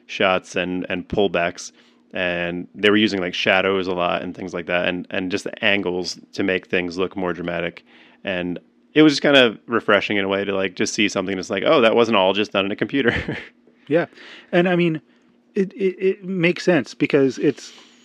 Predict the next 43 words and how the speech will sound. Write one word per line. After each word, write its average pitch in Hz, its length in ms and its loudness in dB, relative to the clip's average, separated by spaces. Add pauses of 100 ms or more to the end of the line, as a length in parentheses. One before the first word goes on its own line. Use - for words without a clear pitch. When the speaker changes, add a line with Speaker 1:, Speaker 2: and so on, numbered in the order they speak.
(140)
Speaker 2:
a 147 60 2
little 156 260 4
bit, 151 320 6 (520)
not 170 240 0
that 147 120 4
it 143 80 4
really 131 240 4
feels 127 260 2
like 120 240 -2
anyone's 120 640 -4
ripping 123 300 0
off 117 260 -4
of, 120 260 -8
like, 113 200 -6 (260)
Tim 120 300 -4
Burton, 151 400 -4 (440)
but 135 140 4
it 135 160 2 (360)
has 156 260 2
a 135 40 2
little 127 220 2
bit 127 180 2
of 120 140 0
that 123 200 -2
Tim 131 200 0
Burton 123 360 0
Batman 143 520 -2
vibe 160 300 0
to 185 160 0
it. 202 160 -4 (720)
Uh, 123 220 0
which, 135 560 2
I 143 60 -2
mean, 135 240 2
before, 151 640 4 (160)
this 175 160 2
was 139 120 0
after 151 320 2
X-Men, 117 400 -2
but 117 140 -2
before 170 300 2
X-Men, 113 600 -2
like, 117 300 -6